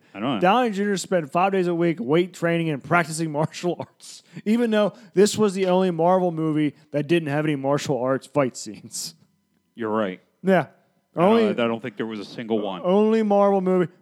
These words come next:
Speaker 2: but he had to practice <laughs> martial arts. Imagine,
Speaker 1: I don't
Speaker 2: imagine
Speaker 1: know that he, I mean, did they know that beforehand,
Speaker 2: It's
Speaker 1: though?
Speaker 2: like, it's like Robin Hood, okay? It's like Kevin Costner going out there with a,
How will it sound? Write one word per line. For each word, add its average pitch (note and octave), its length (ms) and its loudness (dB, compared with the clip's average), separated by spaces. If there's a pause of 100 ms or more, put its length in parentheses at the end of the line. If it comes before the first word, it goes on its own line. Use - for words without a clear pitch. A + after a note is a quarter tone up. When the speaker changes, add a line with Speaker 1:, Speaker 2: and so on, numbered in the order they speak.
Speaker 2:
but D3 180 0
he F3 100 4
had E3+ 320 2
to F3+ 60 -2
practice F3 540 0
<laughs> - 20 -16
martial D#3+ 360 -2
arts. - 540 -6 (420)
Imagine, C4 500 0
Speaker 1:
I A3 160 -2
don't A#3 200 2
Speaker 2:
imagine G#3+ 40 0
Speaker 1:
know F#3+ 160 2
that E3 180 -2
he, C3+ 360 -6
I C3 40 -2
mean, C3 200 -2
did C3 160 -4
they B2+ 140 0
know A#2 280 0
that C#3+ 240 -2
beforehand, A3+ 640 -4
Speaker 2:
It's A3+ 140 -2
Speaker 1:
though? C#4 60 -2
Speaker 2:
like, D4 180 0
it's A#3+ 180 -4
like C4 180 0
Robin A#3 380 2
Hood, B2 240 -2
okay? F#3+ 300 2
It's G3 100 -2
like G#3 140 -2
Kevin A#3 260 0
Costner G3+ 480 0
going F#3+ 160 4
out F#3 180 2
there F3 240 4
with E3 160 2
a, C3 240 0